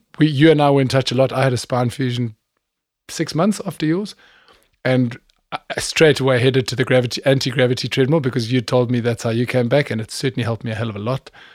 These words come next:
to lighten the load off my legs, et cetera. So I was very in tune with you as, because I was coming back in the same path. And, uh, every, I kind of looking at you, watching you on T V, as an example, in East London, knowing that you were absolutely dying in pain. I know you had sunglasses on and you,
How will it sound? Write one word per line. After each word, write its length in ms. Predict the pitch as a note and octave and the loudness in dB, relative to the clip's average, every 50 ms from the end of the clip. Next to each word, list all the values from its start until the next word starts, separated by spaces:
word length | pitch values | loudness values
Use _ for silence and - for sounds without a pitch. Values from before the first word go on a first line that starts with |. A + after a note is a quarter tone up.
| _ _ _ | _ _ _
to 100 | - - | -12 -8
lighten 300 | A2+ A2 A2+ A2+ - - | -4 -2 -2 -2 -2 -4
the 60 | A#2 A2+ | -6 -4
load 180 | A2 A#2 A2+ | -2 -2 -4
off 140 | A2 - - | -4 -6 -8
my 60 | A2+ | -8
legs, 300 | A2 A#2 C3 C#3+ C3+ A2 | -4 -2 -2 -2 -2 -6
et 60 | A#2 | -12
cetera. 140 | - - A2+ | -8 -8 -8
So 140 | - - B2 | -4 -4 -2
I 20 | |
was 120 | B2 B2+ B2+ | -2 -2 0
very 160 | E3+ G3+ F3 | 0 0 0
in 220 | - - - D3 | -2 -4 -6 -6
tune 260 | C3 - - F3 D#3+ C#3 | -4 0 2 2 2 2
with 120 | B2 G#2+ | 0 0
you 220 | B2 B2 A#2 G#2+ - - | 0 -2 -2 -2 -4 -4
as, 120 | C3 A#2+ | -4 -4
because 260 | - - B2+ - D3+ C#3 | -4 -6 -6 -2 0 2
I 40 | |
was 120 | B2 A#2 - | 2 0 0
coming 260 | - - C3+ C3+ B2 | -4 -2 -2 -2 0
back 220 | A2 C3 B2+ - | 0 0 0 0
in 60 | B2+ A#2+ | -4 -8
the 80 | A#2 | -8
same 240 | - - C3 B2 B2 | -8 -6 -6 -6 -6
path. 260 | - - - - - | -6 -10 -14 -12 -12
And, 140 | - B2+ A#2+ | -8 -8 -8
uh, 40 | - - - - - - - - - _ _ _ _ - | -8 -8 -14 -20 -20 -20 -20 -20 -20 _ _ _ _ -2
every, 260 | D#3 D#3 F#3+ - - _ _ - - | 2 2 2 2 0 _ _ -10 -8
I 80 | - - | -8 -6
kind 220 | - - D#3 F3 | -4 -2 -2 0
of 180 | F3+ C3 A#2 B2 _ _ - | -2 -2 -4 -10 _ _ -6
looking 380 | F3 C#3+ C3 D#3+ D#3+ - G3 D#3 | 0 4 4 4 4 4 2 2
at 180 | C3+ - - | 2 0 0
you, 140 | C3 B2+ B2 | -2 -2 2
watching 340 | A#2 C3+ C#3+ - - F3 D3+ | 2 2 2 2 2 2 2
you 220 | C#3 C3+ C3 C3 B2+ | 4 4 4 2 2
on 140 | B2 B2 | 0 -4
T 220 | A2+ - - G3 F#3+ | -4 -2 -2 -2 0
V, 280 | E3 D3+ B2 A#2 B2 | 0 0 0 0 -2
as 180 | A#2+ A#2 A2+ A2+ | -2 -4 -4 -6
an 40 | B2 | -6
example, 300 | A2 A#2+ B2 A#2+ - A#2+ | -4 -2 -2 -2 0 -2
in 60 | A#2 | -2
East 140 | A#2 G#2+ - | -2 -2 -2
London, 360 | B2 B2+ C3+ B2+ G#2 G2 G2 _ _ _ _ _ _ _ _ _ _ - | 0 0 0 -2 -4 -8 -10 _ _ _ _ _ _ _ _ _ _ -2
knowing 480 | A#2 B2+ C#3+ E3+ E3 C#3+ C#3 C#3 C#3 | 2 4 6 6 6 6 4 2 2
that 200 | A#2+ B2 A#2+ - | 0 -2 -2 -2
you 120 | C#3 B2+ B2 | -2 0 2
were 120 | B2+ A#2 - _ _ _ _ _ _ - _ - | 2 0 0 _ _ _ _ _ _ -18 _ -4
absolutely 600 | - - - - - - D#3 C3+ C3+ B2 - B2+ | -4 -4 -4 -4 -4 -2 0 0 0 -2 -2 -6
dying 420 | G#2+ - B2+ A2 G#2+ A2+ A#2 A#2 A2+ | -6 -2 -2 0 0 0 0 -2 -4
in 100 | G#2+ G#2 | -6 -8
pain. 300 | - G#2+ G#2+ G#2+ G#2 - | -8 -8 -8 -8 -8 -8
I 60 | B2+ | -4
know 120 | C3+ C3 | -2 2
you 100 | C#3 C#3 | 4 4
had 120 | D3 C#3 - | 4 2 2
sunglasses 520 | - C#3+ C#3 C3+ C#3+ C3+ A#2+ - C#3 B2+ | 0 0 2 2 2 2 2 0 -2 0
on 140 | C3+ C3+ C3 | 0 0 2
and 100 | B2 B2 | 0 0
you, 120 | A#2+ A2+ | -2 -4